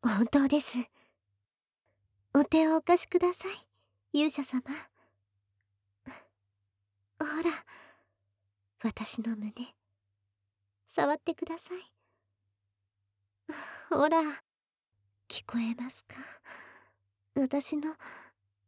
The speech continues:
ドキドキっていう心の音。憧れの勇者様を前にして、心臓の高鳴りが収まりません。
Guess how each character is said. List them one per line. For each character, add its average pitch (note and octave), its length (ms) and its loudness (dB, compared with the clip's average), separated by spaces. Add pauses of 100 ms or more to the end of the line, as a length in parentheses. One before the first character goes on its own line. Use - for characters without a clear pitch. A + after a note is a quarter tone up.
(120)
ド D#4 140 4
キ E4 180 -2
ド E4 140 2
キ - 180 -6
っ F#4 40 2 (580)
て D4 120 -2
い B3 300 0
う A#3 80 -14 (120)
心 C4 420 -2
の C4+ 220 -6
音。 - 220 -12 (1200)
憧 D#4 420 8
れ E4+ 140 8
の F4+ 100 10
勇 F#4 240 12
者 F#4+ 140 6
様 D4 360 4
を C4+ 60 6
前 D4 260 6
に D#4 140 0
し - 100 -8
て、 C4 220 -14 (500)
心 C4+ 500 2
臓 C#4+ 200 6
の D4 160 4
高 D4+ 300 4
鳴 D4+ 160 4
り D#4+ 140 2
が F4 80 2 (180)
収 F#4+ 180 4
ま G4 160 8
り F#4+ 100 6
ま G#4 200 8
せ A4 100 -2
ん。 G#4+ 40 4